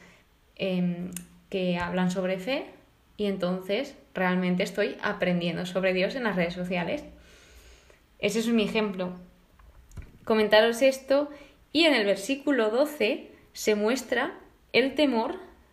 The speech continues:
que tiene Saúl a David porque Dios estaba con él. Tenía miedo de David porque Dios estaba con él y Saúl veía y lo sabía por todo lo que había pasado.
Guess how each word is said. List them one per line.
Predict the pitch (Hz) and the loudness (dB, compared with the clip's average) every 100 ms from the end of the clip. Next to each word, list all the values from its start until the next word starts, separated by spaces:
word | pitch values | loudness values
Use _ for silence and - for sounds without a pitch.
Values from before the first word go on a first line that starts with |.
| - - - - | -20 -20 -20 -4
que | 220 | -4
tiene | - 220 220 202 | -2 -2 0 -2
Saúl | - 240 233 226 320 - - _ _ _ _ _ _ _ _ - | -2 0 2 0 -2 -8 -20 _ _ _ _ _ _ _ _ -2
a | 220 | 2
David | 202 202 302 294 | 2 2 0 2
porque | 220 214 247 294 - - _ _ _ _ | 0 2 2 0 -4 -20 _ _ _ _
Dios | 214 247 262 | 2 2 2
estaba | 240 226 262 | 0 0 0
con | 233 208 | -2 -4
él. | 240 226 196 - - _ _ _ _ _ _ _ _ _ _ _ - | -2 -4 -6 -12 -20 _ _ _ _ _ _ _ _ _ _ _ -4
Tenía | 208 240 285 | 0 2 2
miedo | 233 220 277 311 220 190 196 - | 2 2 2 0 0 -6 -8 -16
de | - 196 | 0 2
David | 190 220 269 | 2 0 -2
porque | 247 214 | -2 -2
Dios | 180 185 247 269 - - _ - | -2 0 0 0 -12 -20 _ -12
estaba | 202 214 240 240 | -4 0 0 0
con | 208 | 0
él | 220 214 | 0 -2
y | - 196 196 | -4 -6 -6
Saúl | - 196 190 254 254 - | -4 0 2 0 -4 -2
veía | 202 202 247 | 0 2 2
y | |
lo | 262 226 | 2 0
sabía | 196 185 240 240 196 | -2 -2 0 0 0
por | 196 196 | -2 0
todo | 202 | 2
lo | 220 | 4
que | 208 | 2
había | 196 185 | 2 0
pasado. | 190 233 247 - | -2 -2 -2 -4